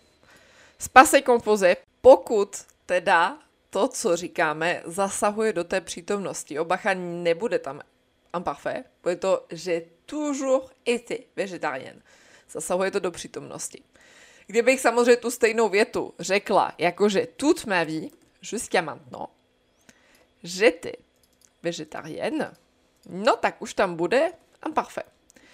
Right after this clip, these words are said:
Protože já jsem byla celý život, ale teďka už nejsou. „Toute ma vie,“ řekla bych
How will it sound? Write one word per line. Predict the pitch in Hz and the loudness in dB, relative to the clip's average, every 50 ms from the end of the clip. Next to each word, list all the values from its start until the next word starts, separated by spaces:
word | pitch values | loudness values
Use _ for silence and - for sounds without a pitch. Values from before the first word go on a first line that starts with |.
| - - - - - _ _ | -20 -20 -20 -20 -20 _ _
Protože | - 294 302 339 349 330 330 | 2 4 4 4 4 6 8
já | 359 302 294 359 | 10 10 10 8
jsem | 349 - 285 285 | 6 4 2 6
byla | 277 277 254 214 196 202 | 8 8 8 8 6 4
celý | - - 240 247 269 233 208 | 2 0 4 4 6 4 4
život, | 196 170 160 - - 180 370 - - - - _ _ _ _ _ _ _ _ _ _ _ _ _ _ _ _ _ _ _ _ _ - | 0 -2 -2 2 4 4 4 2 0 -8 -20 _ _ _ _ _ _ _ _ _ _ _ _ _ _ _ _ _ _ _ _ _ -10
ale | 196 202 202 | -6 -6 -4
teďka | 156 175 180 - - 180 | -6 -6 -6 -4 -4 -4
už | 175 180 - | -4 -4 -6
nejsou. | 160 147 170 - - - - _ _ _ | -10 -12 -12 -12 -16 -20 -20 _ _ _
„Toute | - - 240 - - | -10 -10 -8 -4 0
ma | 247 208 190 | 2 2 2
vie,“ | 165 175 170 - - _ _ _ _ - - - - - _ _ - | 2 0 -4 -8 -12 _ _ _ _ -20 -20 -20 -20 -20 _ _ -6
řekla | 196 208 196 - 208 196 | -4 -2 2 4 4 4
bych | 180 185 190 185 190 - - | 4 2 0 -2 -4 -8 -16